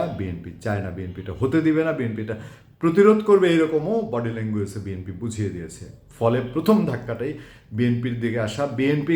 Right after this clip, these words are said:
কেয়ারটেকার গভর্নমেন্টকে, ডক্টর ইউনূসকে পরামর্শ দিয়েছে, রিকোয়েস্ট করেছে তিনি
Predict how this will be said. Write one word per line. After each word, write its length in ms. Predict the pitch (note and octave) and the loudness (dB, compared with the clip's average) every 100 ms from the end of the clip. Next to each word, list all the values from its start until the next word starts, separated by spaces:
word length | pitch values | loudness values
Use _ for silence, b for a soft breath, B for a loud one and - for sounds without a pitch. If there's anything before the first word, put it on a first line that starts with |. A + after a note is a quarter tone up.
| D#3+ | 2
কেয়ারটেকার 440 | D3 C3+ C#3 C3+ C3+ | 0 0 -2 -2 -2
গভর্নমেন্টকে, 520 | B2+ A#2+ C3+ B2+ C#3 C#3+ B2+ A2+ | -2 -4 -6 -8 -4 -4 -4 -6
ডক্টর 200 | G#2 A#2+ | -4 -2
ইউনূসকে 420 | A#2+ B2+ A#2+ - C#3 B B B B B B _ _ _ _ _ _ D#3 | -2 -2 -4 -4 -6 B B B B B B _ _ _ _ _ _ 4
পরামর্শ 400 | F3 F#3+ F#3 - F3+ | 4 4 2 0 -2
দিয়েছে, 320 | D#3+ C3+ - D3+ D3+ | 0 0 0 0 0
রিকোয়েস্ট 380 | C3+ D3 E3+ - - | 0 -4 -4 -4 -2
করেছে 300 | C#3 A#2 C#3 E3 E3 | -2 -2 -2 -2 -2
তিনি 160 | B2+ | -4